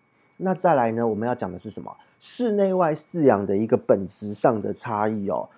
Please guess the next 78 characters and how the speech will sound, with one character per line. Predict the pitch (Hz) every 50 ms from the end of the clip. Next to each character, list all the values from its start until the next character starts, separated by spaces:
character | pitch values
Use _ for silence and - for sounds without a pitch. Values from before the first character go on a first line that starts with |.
| _ _ _
因 | 240 269
为 | 269 247
室 | 247 247 - 269
内 | 254 240 233 226
外 | 226 233 220 208 190 175
呢， | 156 147 147 147 147
这 | 143 - 151
个 | 165 151
养 | 131 117 104 104
殖 | - 113
上 | - - 151
的 | 135 120
差 | - 127 127 131
异 | 120
其 | - - 113
实 | 123
非 | 123 - 120 117
常 | 110 117 107 95 101
大 | - 120 104 87 90
的。 | - - - - - _ _ _ _ _
就 | 208
像 | 202 233 214 190
有 | 165 160 156
很 | 156 131
多 | 113 143 147 135
人 | 123 117
常 | 113 120
常 | 107 107 117
在 | 117 131 127 120
跟 | 123 123
我 | 113
们 | 104 101 101 101
聊 | 101 92 95 104
天 | - 123 110 110
或 | 123 123
在 | 123 120
跟 | - 127
我 | 110
们 | 98 95
咨 | - 143 143
询， | - 120 104
都 | 131 127 127
会 | 120
说 | 120 - 131 123 - -
：“哎， | 190
养 | 233 202 156 127 123
殖 | 120 151
场 | 151 156 120
都 | 104 123 127
这 | - 151
样 | 131 120 113 107
养， | 113 113 - 123
那 | 139 131 117
我 | 113 110
也 | 95
这 | 82 - 123
样 | 101 95 95
做； | - - 120 - - - _ _ _
养 | - 139 123
殖 | 117 165 190
场 | - 170 113
都 | 120 139
这 | 135 151
样 | 135 135 131 -
顾， | - 147 107 - - _
绝 | - 139 127
对 | 156 147
都 | 139 139
没 | 131 131 117
有 | 95
问 | 104 113 107 -
题， | 107 98
所 | 95 - 143
以 | 131 120
我 | 107 110 113
也 | 117 101
这 | 85 - 110 104
样 | 104 98 95